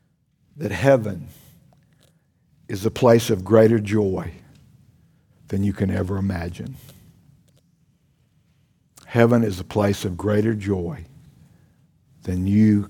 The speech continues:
could ever imagine. So since I can't come close,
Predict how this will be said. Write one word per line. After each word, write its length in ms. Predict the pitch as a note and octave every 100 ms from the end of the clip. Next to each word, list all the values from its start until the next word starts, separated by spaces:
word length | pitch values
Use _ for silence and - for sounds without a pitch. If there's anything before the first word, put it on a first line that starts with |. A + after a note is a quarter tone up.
| -
could 180 | F#2+
ever 440 | D#2 - G2 G2+ G#2
imagine. 520 | G2 F#2 E2+ F2 G2
So 200 | - G2
since 260 | - C#3 D3
I 180 | B2 A2+ - - - _ _ _ _ -
can't 260 | C3 C3
come 180 | C3+ A#2+
close, 600 | A#2 B2 A#2+ A2+ - -